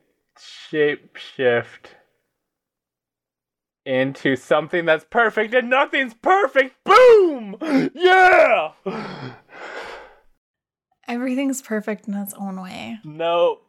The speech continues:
Speaker 1: no,
Speaker 2: Beauty is
Speaker 1: no.
Speaker 2: not, is subjective. That's not fair.
Speaker 1: Nothing's,
Speaker 2: Genie-
Speaker 1: nothing's l-, perfectly perfect.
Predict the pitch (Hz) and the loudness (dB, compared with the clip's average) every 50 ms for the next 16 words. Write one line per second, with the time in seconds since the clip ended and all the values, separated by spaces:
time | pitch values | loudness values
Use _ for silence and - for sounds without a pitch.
0 | _ _ 170 160 151 147 147 147 143 143 139 294 349 392 415 403 330 311 311 - | _ _ -10 -4 -2 0 0 0 0 -2 -2 -2 0 0 2 4 6 6 6 6
1 | - - - 320 - - 403 415 311 - - 403 427 415 415 - 359 339 269 233 | 4 -2 -6 -6 -6 -6 -6 -6 -6 -4 0 0 0 0 0 -4 -4 -4 -4 -4
2 | 254 294 277 - 359 370 359 359 - _ _ - 392 381 381 370 311 247 214 196 | -4 -8 -4 0 2 2 2 2 -2 _ _ -4 -2 0 2 2 0 0 -2 -6
3 | - - - 147 165 180 196 190 - 214 208 196 185 - 320 - - 359 277 - | -8 -12 -6 2 4 4 4 4 2 -2 -2 -2 -4 -2 -2 -2 -4 -4 -8 -12
4 | _ _ - 151 180 185 196 190 - 214 202 208 196 185 - - - - _ _ | _ _ -10 -6 -2 -2 -2 -2 -2 -4 -4 -6 -6 -12 -16 -20 -20 -20 _ _
5 | _ _ _ _ 135 151 143 151 135 - 92 _ - 95 135 156 151 _ _ - | _ _ _ _ -20 -14 -12 -12 -12 -14 _ _ -20 -18 -18 -18 -20 _ _ -20
6 | - _ _ - - 190 180 175 - 196 180 196 196 190 190 - 208 208 196 - | -20 _ _ 0 2 2 2 2 0 -4 -4 -4 -4 -4 -2 -2 -2 -2 -2 -4
7 | - 147 139 135 - _ - | -4 -4 -4 -4 -4 _ -16